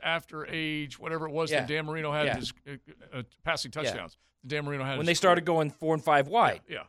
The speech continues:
Speaker 1: Yeah. I think it was from thirty-eight years of age on. It's just nuts what he was able to do. But I'm just thinking those numbers that Leon's throwing out,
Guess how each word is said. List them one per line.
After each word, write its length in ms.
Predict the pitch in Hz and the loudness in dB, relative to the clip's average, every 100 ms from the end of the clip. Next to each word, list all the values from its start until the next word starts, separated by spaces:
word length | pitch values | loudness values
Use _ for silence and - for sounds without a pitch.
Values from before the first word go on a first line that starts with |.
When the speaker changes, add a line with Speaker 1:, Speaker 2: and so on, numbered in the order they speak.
| _ _ _ | _ _ _
Speaker 1:
Yeah. 160 | - 117 - _ | -12 -12 -14 _
I 40 | |
think 160 | 120 175 | -14 -12
it 20 | |
was 100 | 151 | -12
from 180 | - 135 | -12 -10
thirty-eight 440 | - 165 156 151 | -6 -4 -2 -2
years 380 | 131 139 131 - _ | -4 -6 -6 -8 _
of 140 | 135 131 | -12 -8
age 260 | 127 110 - | -8 -10 -8
on. 320 | 135 98 - | -8 -8 -12
It's 100 | - | -10
just 220 | - 127 | -8 -6
nuts 720 | 135 143 180 226 180 - - | -8 -6 -4 -2 -2 -2 -10
what 140 | 139 143 | -8 -6
he 60 | |
was 120 | 135 123 | -4 -6
able 160 | 127 | -6
to 120 | 127 | -8
do. 60 | 107 _ _ | -12 _ _
But 80 | 143 | -2
I'm 140 | 165 | -2
just 160 | 185 131 | -2 -6
thinking 200 | 175 151 | -6 -2
those 240 | 147 165 | -2 -2
numbers 360 | 139 160 160 135 | -4 -4 -4 -8
that 140 | 139 | -12
Leon's 260 | 147 151 143 | -10 -8 -8
throwing 180 | 147 151 | -8 -4
out, 220 | 151 156 | -4 -6